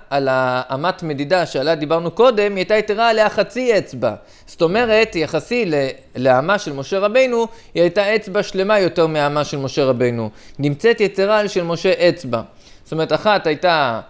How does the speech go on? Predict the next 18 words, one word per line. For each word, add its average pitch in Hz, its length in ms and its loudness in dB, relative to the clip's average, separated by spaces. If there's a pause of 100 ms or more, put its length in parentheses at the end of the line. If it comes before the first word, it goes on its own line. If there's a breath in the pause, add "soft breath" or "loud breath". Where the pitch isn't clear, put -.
(320 soft breath)
בחצי 139 640 2
אצבע 160 240 0
יותר 165 220 2
משל 165 200 -4
משה, 170 340 -2
והשנייה 185 340 0
הייתה 190 220 2
בחצי 175 460 2
אצבע 180 220 2
יותר 175 240 2
ממנה, 214 440 0
דהיינו 196 320 0
באצבע 185 360 0
שלמה 180 300 0
יותר 165 200 0
משל 160 200 -4
משה 143 280 0
רבנו. 110 360 0